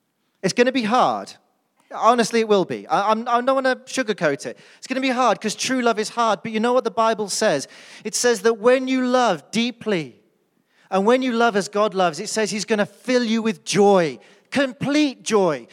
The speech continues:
So I can promise you two things. I can promise you, number one, this is gonna be hard. Number two, I can promise you complete joy as you do it.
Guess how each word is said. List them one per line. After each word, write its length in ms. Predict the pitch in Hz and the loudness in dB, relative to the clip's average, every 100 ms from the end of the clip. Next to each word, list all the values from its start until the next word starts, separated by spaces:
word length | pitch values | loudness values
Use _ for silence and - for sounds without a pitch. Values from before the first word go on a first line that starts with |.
| - - | -14 -2
So 100 | 247 | -2
I 60 | |
can 160 | 240 247 | -2 -6
promise 360 | 247 254 254 | -2 0 -2
you 80 | 240 | -4
two 280 | - 269 247 | -4 -4 -4
things. 280 | - 233 185 | -2 -2 -2
I 80 | 190 | -4
can 160 | 208 | -4
promise 320 | 196 240 233 | -4 -4 -4
you, 100 | 220 | -4
number 260 | 220 226 208 | 0 0 2
one, 240 | 202 214 | 2 2
this 160 | 196 185 | 0 -4
is 60 | 180 | 0
gonna 220 | 202 190 | 0 0
be 120 | 175 | -4
hard. 420 | 175 185 160 135 - - - | -2 0 2 0 -6 -18 -2
Number 220 | 214 208 | 0 0
two, 220 | 208 233 | -2 0
I 80 | 214 | 0
can 140 | 208 | -2
promise 360 | 190 220 208 - | -6 -4 -2 -4
you 60 | 196 | -6
complete 600 | 190 175 240 240 226 190 | -6 -6 -4 -2 -4 -6
joy 340 | 196 214 185 | 0 2 2
as 120 | 156 | 0
you 100 | 160 | -4
do 160 | 160 156 | -2 -4
it. 200 | 104 | -4